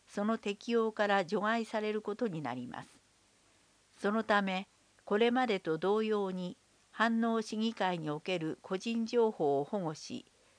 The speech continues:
その取り扱いにおいて執行機関と差異が生じることがないようにするため、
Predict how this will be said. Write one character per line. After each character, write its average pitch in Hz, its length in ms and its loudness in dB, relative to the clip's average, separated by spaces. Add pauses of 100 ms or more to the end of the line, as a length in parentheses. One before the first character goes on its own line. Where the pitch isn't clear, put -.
(140)
そ 208 200 0
の 220 160 2
取 208 260 -2
り 233 60 2
扱 226 400 -2
い 220 60 -2
に 220 100 -2
お 220 100 -2
い 147 80 -4
て - 280 -6 (340)
執 - 140 -16 (140)
行 220 220 4
機 - 160 -16
関 185 300 0
と 151 260 -2
差 226 220 2
異 214 60 0
が 180 180 0
生 202 260 -2
じ 220 140 -2
る 208 100 -2
こ 214 160 -6
と 226 120 -2
が 180 140 4
な 202 180 2
い 202 100 -2
よ 180 80 0
う 165 60 -4
に 143 120 -2
す - 160 -8
る 165 140 -6
た 165 160 -4
め、 151 260 -2